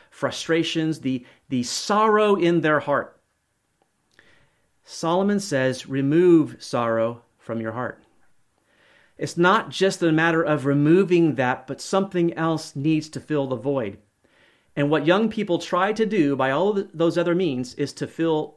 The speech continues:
the void. They're filling some emptiness in their heart. They think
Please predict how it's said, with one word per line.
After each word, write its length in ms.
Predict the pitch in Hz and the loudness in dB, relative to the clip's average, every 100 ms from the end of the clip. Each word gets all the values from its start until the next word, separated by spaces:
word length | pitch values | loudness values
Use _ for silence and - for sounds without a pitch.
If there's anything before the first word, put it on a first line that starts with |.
| _ | _
the 80 | 131 | -10
void. 420 | 123 156 123 95 - _ _ _ _ _ _ | -4 -2 -2 -4 -14 _ _ _ _ _ _
They're 120 | 160 151 | -2 -2
filling 480 | - 240 254 254 | 2 4 6 4
some 300 | 240 - 214 | 2 2 4
emptiness 500 | 214 226 214 170 151 | 4 2 2 0 2
in 80 | 165 | 0
their 140 | 156 156 | 0 0
heart. 400 | 175 135 - _ _ _ _ | 0 -2 -4 _ _ _ _
They 120 | 165 160 | -2 2
think 380 | 190 185 - | 2 0 -4